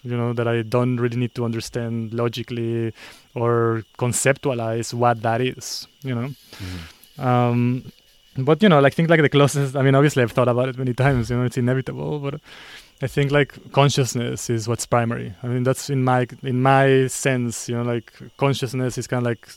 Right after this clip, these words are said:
Speaker 1: the thing that is primary to everything. And it's kinda, like, this evolution of consciousness and a myriad different manifestations of consciousness taking up in different physical forms and, you know, like, experiencing itself through different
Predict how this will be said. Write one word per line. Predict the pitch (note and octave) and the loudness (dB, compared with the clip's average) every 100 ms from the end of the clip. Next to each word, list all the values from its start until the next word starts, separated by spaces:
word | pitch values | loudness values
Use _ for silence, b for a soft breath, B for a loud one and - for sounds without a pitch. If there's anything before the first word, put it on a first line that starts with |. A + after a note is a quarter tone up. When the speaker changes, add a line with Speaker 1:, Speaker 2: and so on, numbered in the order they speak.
| _ | _
Speaker 1:
the | B2+ | -12
thing | - C3 B2 | -4 0 0
that | B2 | 0
is | A#2+ - - _ | -2 -6 -14 _
primary | B2 B2 A#2+ A2+ A2 | 0 2 2 0 -2
to | A#2+ A2+ | -4 -2
everything. | A2+ A2 B2 A#2+ B2+ - B B B | -2 -4 -10 -12 -14 -18 B B B
And | B2 A#2+ A#2 A#2+ | -6 -2 -2 -2
it's | A2+ - | -4 -4
kinda, | B2 | -4
like, | A#2 | -4
this | A#2 - | -6 -6
evolution | A#2+ B2+ B2 B2+ | -4 -4 -4 -6
of | A#2+ | -8
consciousness | - B2 A#2+ A#2+ A#2 A#2 - | -6 -6 -6 -8 -8 -8 -8
and | A#2+ | -8
a | A#2+ A#2 | -6 -6
myriad | A2+ B2 C3+ C3+ B2+ A#2 | -6 -2 0 2 0 0
different | B2 C3 B2 | -4 -4 -4
manifestations | B2 A#2 A2 B2+ A#2+ B2+ A#2 | -4 -6 -6 -4 -4 -4 -8
of | A2+ | -6
consciousness | - C#3 C3+ - A#2+ A#2 - | -2 -2 -4 -6 -6 -6 -6
taking | B2 A#2 A#2+ | -8 -6 -6
up | A#2 A2+ | -4 -4
in | A#2 | -4
different | A#2 A#2 A#2+ A#2 A2 | -4 -6 -6 -8 -8
physical | B2 A2+ A#2 | -10 -8 -10
forms | - E3 D3+ C#3 - | -2 0 0 -2 -6
and, | A#2 A2+ B B B _ | -6 -8 B B B _
you | D#3+ | -4
know, | B2+ | -2
like, | A#2 | -4
experiencing | A2+ - C3+ C3 C3 B2+ | -6 -8 -4 -4 -4 -6
itself | - B2+ A#2+ | -4 -4 -4
through | - - B2 | -8 -6 -4
different | B2 - B2 A#2 A2+ G#2+ | -4 -4 -6 -6 -6 -10